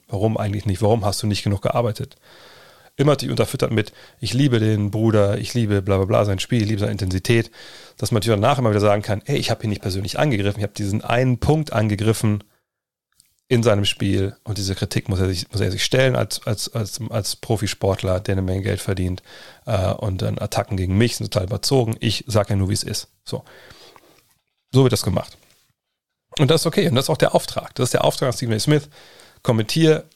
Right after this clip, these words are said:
das Zeitgeschehen im Sport so, dass wir hier Klicks generieren ohne Ende. Sei streitbar, sei stark in deiner Meinung. Aber natürlich auch, ne, <laughs> sei nicht Skip Bayless und, äh, spuck irgendwelchen Schmutz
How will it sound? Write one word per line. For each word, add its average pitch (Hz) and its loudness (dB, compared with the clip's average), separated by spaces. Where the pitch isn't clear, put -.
das - -6
Zeitgeschehen 117 0
im 107 -4
Sport 110 2
so, 104 0
dass - 0
wir 110 0
hier 98 0
Klicks - -2
generieren 98 0
ohne 98 0
Ende. 101 2
Sei 107 2
streitbar, 98 0
sei 110 -4
stark - -2
in 120 -4
deiner 117 -4
Meinung. 120 -4
Aber 104 2
natürlich 104 -4
auch, - -4
ne, 117 2
<laughs> - -20
sei 120 0
nicht 113 0
Skip 107 0
Bayless 98 0
und, 104 -2
äh, - -4
spuck - -4
irgendwelchen 107 -2
Schmutz - -2